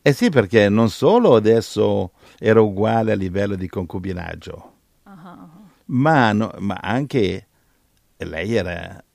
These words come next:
Speaker 1: era incinta, avrebbe avuto un bambino, Sara no, quindi lei sarebbe diventata la favorita.
Speaker 2: Ah, cioè avere un figlio è come se la tua posizione è assicurata.
Speaker 1: Esatto.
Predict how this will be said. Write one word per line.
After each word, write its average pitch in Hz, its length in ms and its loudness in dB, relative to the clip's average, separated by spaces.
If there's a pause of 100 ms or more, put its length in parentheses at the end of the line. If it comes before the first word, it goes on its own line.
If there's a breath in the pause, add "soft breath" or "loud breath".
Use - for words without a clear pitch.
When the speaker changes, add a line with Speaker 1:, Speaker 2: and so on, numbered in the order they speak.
(340)
Speaker 1:
era 90 220 -10
incinta, 92 560 -6
avrebbe 90 260 -6
avuto 90 260 -10
un 85 60 -12
bambino, 92 500 -6
Sara 95 440 -4
no, 104 480 -2 (340 soft breath)
quindi 98 260 -4
lei 101 220 -2
sarebbe 90 1000 -6
diventata 87 440 -12
la 85 100 -12
favorita. 90 840 -6
Speaker 2:
Ah, 85 160 -16
cioè 214 320 -10
avere 240 360 -10
un 233 160 -10
figlio 247 300 -8
è 226 100 -8
come 233 240 -12
se 220 200 -16
la 214 100 -10
tua 233 180 -10
posizione 240 540 -10
è 220 40 -8
assicurata. 190 680 -12 (200)
Speaker 1:
Esatto. 85 560 -16